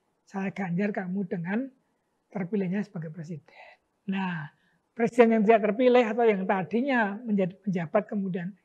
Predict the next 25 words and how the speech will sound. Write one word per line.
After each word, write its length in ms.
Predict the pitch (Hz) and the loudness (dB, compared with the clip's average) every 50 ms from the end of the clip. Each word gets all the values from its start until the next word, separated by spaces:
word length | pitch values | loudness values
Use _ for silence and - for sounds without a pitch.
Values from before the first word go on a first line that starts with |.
| _ _ - | _ _ -4
incumbent, 640 | 208 190 - - 240 254 254 214 190 190 208 208 _ _ _ _ _ _ _ _ - - | -4 -4 -2 -4 -4 -4 -2 -2 -2 -2 -4 -6 _ _ _ _ _ _ _ _ -8 -4
lalu 120 | 202 202 196 185 202 | -2 -2 0 0 0
tidak 120 | 208 180 156 | -2 -2 -4
dipilih 260 | 175 175 214 202 202 180 | -2 0 2 2 2 2
kembali, 260 | 208 190 202 214 240 247 202 | 0 -2 0 2 0 0 0
itu 80 | 254 | -2
dia 240 | 226 185 214 202 208 | -6 -2 -2 -2 -2
mendapat 400 | 214 202 170 160 156 185 208 - | -2 -4 -6 -8 -10 -14 -14 -14
hukuman. 640 | 202 190 - - 208 190 185 202 208 190 175 160 151 151 - _ _ _ _ _ _ _ _ | -16 -18 -10 -8 -6 -4 -2 -2 -2 -2 -4 -6 -10 -12 -16 _ _ _ _ _ _ _ _
Karena 240 | - 160 165 170 170 - | -14 -12 -10 -10 -10 -10
tidak 320 | - 175 180 180 175 160 | -10 -10 -10 -10 -10 -10
berhasil 560 | 185 175 165 147 135 - - - 220 247 254 262 | -10 -8 -8 -10 -12 -14 -4 0 0 2 2 2
dalam 240 | 220 185 185 185 185 180 | -2 -4 -6 -6 -8 -6
menjadi 300 | 175 170 160 175 196 _ _ _ | -6 -8 -10 -10 -14 _ _ _
presiden, 560 | _ - - _ - 170 165 226 233 254 214 | _ -20 -20 _ -18 -14 -10 -8 -8 -8 -8
dia 160 | 226 202 185 | -10 -10 -10
dihukum 480 | 170 196 175 156 147 _ - 214 208 220 214 _ _ _ _ _ _ _ _ - | -10 -10 -12 -12 -12 _ -10 -8 -8 -8 -10 _ _ _ _ _ _ _ _ -12
tidak 180 | 180 185 233 214 | -6 -6 -6 -6
menjadi 160 | 185 170 175 170 | -6 -8 -8 -10
presiden. 340 | 190 165 - - 220 190 175 160 151 | -10 -12 -6 -4 -2 -2 -2 -4 -8
Itulah 220 | - 214 208 226 190 | -8 -4 -4 -4 -2
yang 160 | 196 202 185 | -2 -4 -6
disebut 240 | 165 - _ - 208 175 - | -6 -8 _ -8 -8 -8 -8
sebagai, 400 | 214 175 151 - 208 208 240 277 294 - - _ _ _ _ _ _ _ _ _ _ - | -10 -12 -10 -8 -4 0 0 0 0 -2 -14 _ _ _ _ _ _ _ _ _ _ -6
eh, 360 | 208 190 190 190 185 180 175 | -4 -2 0 -2 -2 -4 -6